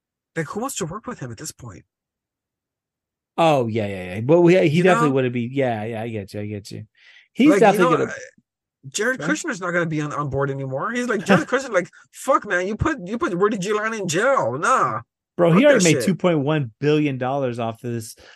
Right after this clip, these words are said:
Speaker 2: trade with fucking Saudi Arabia, where he's now managing a fund for them. Managing, I put in air quotes.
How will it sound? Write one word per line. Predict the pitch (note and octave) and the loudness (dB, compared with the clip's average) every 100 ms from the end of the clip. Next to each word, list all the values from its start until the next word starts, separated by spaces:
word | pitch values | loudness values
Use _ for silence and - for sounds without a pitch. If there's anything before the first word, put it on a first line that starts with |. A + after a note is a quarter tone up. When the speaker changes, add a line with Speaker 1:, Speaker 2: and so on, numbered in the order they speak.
| _ - | _ -8
Speaker 2:
trade | - D#3 D3+ C#3 | 2 6 8 6
with | B2+ - | 2 0
fucking | C#3 C3+ B2+ | 0 0 -2
Saudi | C#3 C3+ B2 | -2 0 0
Arabia, | A#2+ B2+ C3+ B2 | 0 0 0 -2
where | A2+ A#2+ | -2 -2
he's | C3 C#3 B2 | -2 -4 -2
now | C3+ C3+ B2+ - _ _ C3+ | 0 2 0 -6 _ _ -8
managing | C#3 C#3 C#3+ C3+ C#3 B2 | -4 -2 -2 -4 -6 -8
a | |
fund | A2+ C3 C3 B2 | -6 -4 -4 -6
for | A#2+ | -6
them. | A2+ G#2+ - - _ - | -6 -6 -8 -14 _ -10
Managing, | C3 C3 C3+ C3 C#3+ D#3 D3 A#2+ B2 A2+ A#2 | -6 -4 -2 0 0 2 2 0 -2 -2 -4
I | C3+ A#2 | -6 -8
put | - B2+ B2 | -6 -6 -6
in | A#2+ | -6
air | A#2 A#2 | -6 -8
quotes. | - A2+ A2 - | -8 -8 -8 -12